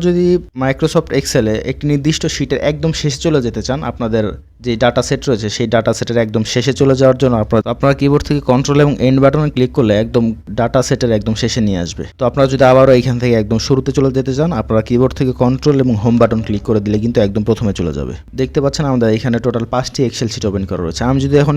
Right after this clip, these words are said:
কিবোর্ড থেকে কন্ট্রোল এবং পেজ ডাউনে ক্লিক করি, আমাদের পরবর্তী Excel শিটে চলে যাবে। সেম একই ওয়েতে আমরা যদি কিবোর্ড থেকে কন্ট্রোল এবং পেজ আপে ক্লিক করি, আমাদের পূর্ববর্তী শিটে চলে আসবে। তো আপনারা যদি Microsoft Excel-এ কোনো ফর্মুলা ইউজ করেন, অর্থাৎ একই ফর্মুলা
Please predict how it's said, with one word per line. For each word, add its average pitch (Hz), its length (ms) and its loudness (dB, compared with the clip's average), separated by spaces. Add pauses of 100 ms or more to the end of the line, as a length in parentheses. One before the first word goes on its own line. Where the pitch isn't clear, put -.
কিবোর্ড 147 320 2
থেকে 151 120 2 (140)
কন্ট্রোল 127 400 4
এবং 131 100 2 (180)
পেজ 127 140 2 (120)
ডাউনে 120 300 4
ক্লিক 98 260 -2
করি, 101 140 2 (200)
আমাদের 117 300 0
পরবর্তী 120 420 2
Excel 101 240 -6
শিটে 104 220 -4
চলে 85 200 -2
যাবে। 71 160 -8 (140)
সেম 113 120 -4 (100)
একই 147 180 0
ওয়েতে 147 240 4
আমরা 127 180 4
যদি 117 180 0
কিবোর্ড 131 280 4
থেকে 135 140 4 (100)
কন্ট্রোল 143 320 4 (100)
এবং 131 100 4 (140)
পেজ 120 160 2 (200)
আপে 160 220 4
ক্লিক 113 240 0
করি, 101 120 2 (100)
আমাদের 107 260 2
পূর্ববর্তী 123 500 4
শিটে 107 280 0
চলে 82 220 0
আসবে। - 200 -16 (340)
তো - 100 -8
আপনারা 160 260 -2
যদি 160 100 0 (100)
Microsoft 143 400 0 (100)
Excel-এ 107 420 -2
কোনো 120 120 0 (120)
ফর্মুলা 143 420 4
ইউজ 98 220 0
করেন, 113 260 0
অর্থাৎ - 200 -6 (140)
একই 151 260 2
ফর্মুলা 107 360 2